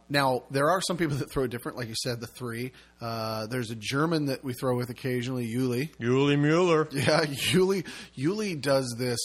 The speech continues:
Speaker 1: uh, rotator cuff destroying
Speaker 2: <laughs>
Speaker 1: move where he, he rotates the, the weight on the first one. Instead
Speaker 2: Yep.
Speaker 1: of behind his back, he,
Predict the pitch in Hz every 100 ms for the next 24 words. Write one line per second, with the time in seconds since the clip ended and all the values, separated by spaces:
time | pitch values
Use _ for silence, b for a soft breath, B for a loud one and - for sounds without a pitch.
0 | - - 123 117 110 - _ _ 123 143
1 | 175 156 147 143 - 147 135 - 135 -
2 | - 160 135 147 147 143 135 123 131 143
3 | 143 139 - - - 233 - 233 226 202
4 | B B B B 170 160 143 131 139 151
5 | 196 220 220 196 - - 165 135 - 143
6 | 135 127 135 143 - 127 120 113 - 170
7 | 175 - 123 110 104 113 120 95 175 214
8 | 208 196 226 202 156 127 160 117 101 -
9 | B B B B 165 151 143 127